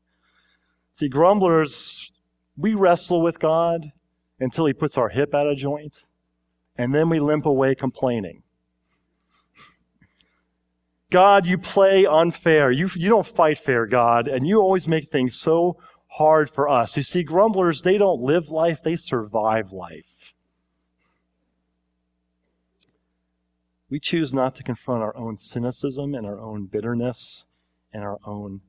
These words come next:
distrust. And lastly, you know, th-, we could go on all day about these kinds of things, but lastly, maybe you're more like Jacob the denier. See, deniers, even when God has them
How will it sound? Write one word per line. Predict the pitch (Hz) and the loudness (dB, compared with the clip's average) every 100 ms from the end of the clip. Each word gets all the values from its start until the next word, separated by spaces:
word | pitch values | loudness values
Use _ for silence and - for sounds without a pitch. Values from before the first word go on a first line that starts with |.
| _ _ _ _ _ - | _ _ _ _ _ -20
distrust. | 92 - - 87 80 - - - - _ _ _ _ _ _ _ _ _ _ _ | -16 -14 -12 -12 -12 -12 -14 -16 -20 _ _ _ _ _ _ _ _ _ _ _
And | - 117 123 | -20 -14 -10
lastly, | 143 160 - 143 | -10 -12 -8 -6
you | 131 127 | -6 -6
know, | 131 | -6
th-, | 127 139 | -4 -6
we | 131 | -8
could | 135 117 | -12 -4
go | 117 | -2
on | 113 113 | 0 -2
all | 117 113 | -2 -4
day | 117 113 | -4 -4
about | 98 92 92 - | -4 -8 -12 -12
these | 104 | -14
kinds | - 101 95 | -10 -10 -10
of | 95 | -12
things, | 107 95 - | -12 -12 -16
but | 107 - _ _ _ - | -18 -18 _ _ _ -10
lastly, | 147 - | -8 -6
maybe | 135 143 156 | -4 -4 -4
you're | 156 | -4
more | 139 139 | -2 0
like | 131 110 | 0 -4
Jacob | - 120 - 113 | -4 -4 -4 -6
the | 110 | -8
denier. | 110 110 110 104 | -6 -4 -2 -4
See, | 98 143 | -6 -4
deniers, | 127 135 185 220 139 - - _ _ _ | -2 0 2 2 0 -2 -14 _ _ _
even | - 220 247 220 | -6 -2 0 2
when | 190 139 | 0 2
God | 139 147 165 175 175 175 _ _ _ | 2 2 2 2 0 -4 _ _ _
has | - 156 175 170 156 | -10 -2 -2 -2 -2
them | 180 180 180 | 0 2 0